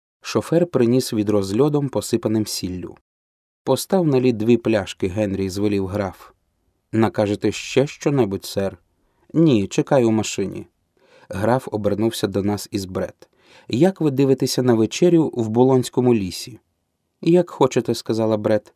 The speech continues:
«я зовсім не голодна». «Я завжди за добру вечерю», сказав граф. «Подати вино, сер?» спитав шофер. «Так, подай, Генрі», сказав граф. Він вийняв і простяг мені великий портсигар із свинячої шкіри.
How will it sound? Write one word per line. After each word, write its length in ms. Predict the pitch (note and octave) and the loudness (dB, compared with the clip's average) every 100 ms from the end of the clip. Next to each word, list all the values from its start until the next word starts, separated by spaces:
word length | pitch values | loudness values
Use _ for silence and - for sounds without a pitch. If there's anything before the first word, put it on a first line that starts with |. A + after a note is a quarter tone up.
| _ _ - | _ _ 0
«я 200 | D#3+ D3 | 2 4
зовсім 400 | D3+ C3+ C#3 B2+ | 2 0 0 2
не 100 | A#2 | 2
голодна». 560 | A#2 G#2 F#2 F#2+ F#2+ - _ _ _ _ _ - | 2 0 -2 -4 -6 -8 _ _ _ _ _ -8
«Я 320 | G2 G#2+ A#2 | 0 2 2
завжди 560 | G2+ G#2+ B2 D#3 D#3+ | 2 4 4 4 4
за 180 | D#3 B2 | 4 2
добру 380 | G2 G#2+ A2 A2+ | 2 2 4 2
вечерю», 460 | G#2+ - G#2+ G2 G2 | 2 0 0 0 -4
сказав 400 | - G2 G2+ F2+ | -4 -2 -2 -4
граф. 480 | F#2+ F#2+ F#2 - _ _ _ _ _ - | -6 -6 -10 -18 _ _ _ _ _ -2
«Подати 420 | G#2 G#2 G#2 G#2 | 2 2 2 2
вино, 320 | G2+ G2+ A#2+ | 2 0 -2
сер?» 360 | - D3+ D#3 D#3 | 0 0 -2 -6
спитав 440 | - - C3 C3+ B2+ | -10 -4 0 0 0
шофер. 460 | D3 - C#3 C#3+ _ _ _ _ _ | -4 0 -2 -2 _ _ _ _ _
«Так, 260 | - D3+ G#2+ | 0 0 0
подай, 360 | - F#3 C3+ G#2 | 2 4 4 2
Генрі», 420 | A2+ G#2+ G2+ G2 | 0 0 0 -2
сказав 380 | - G#2 G#2+ G2 | -4 -2 0 0
граф. 380 | G2+ G2 - _ _ _ _ _ | -4 -4 -8 _ _ _ _ _
Він 240 | B2 A#2+ A#2 | 2 4 6
вийняв 420 | C3 C3+ B2 B2 | 6 6 2 0
і 80 | A2+ | -4
простяг 440 | - G#2+ - C3 - | -2 -4 0 0 2
мені 200 | A2+ A2 | 2 2
великий 360 | A2 A2+ A2 | 4 2 0
портсигар 640 | F#2+ G#2+ - G#2+ G#2 C3+ C3 - _ | -4 -4 -2 -2 0 0 -2 -14 _
із 140 | A2+ | -8
свинячої 680 | - A2 G#2+ A2+ G#2+ - G#2 | -4 0 2 2 0 -4 -4
шкіри. 440 | - - G2 - | -4 -6 -6 -6